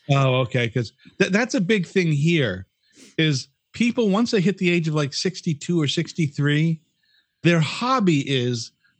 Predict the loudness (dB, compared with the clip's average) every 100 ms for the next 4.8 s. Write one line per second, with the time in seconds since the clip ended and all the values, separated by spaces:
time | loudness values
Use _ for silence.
0 | -6 -6 -2 -2 -2 -2 0 0 -2 -6
1 | -8 -4 -2 0 0 0 0 0 -2 0
2 | 2 0 -2 -6 -10 _ _ _ _ _
3 | 0 2 2 2 0 0 0 0 0 0
4 | -2 -2 -2 0 0 -2 -6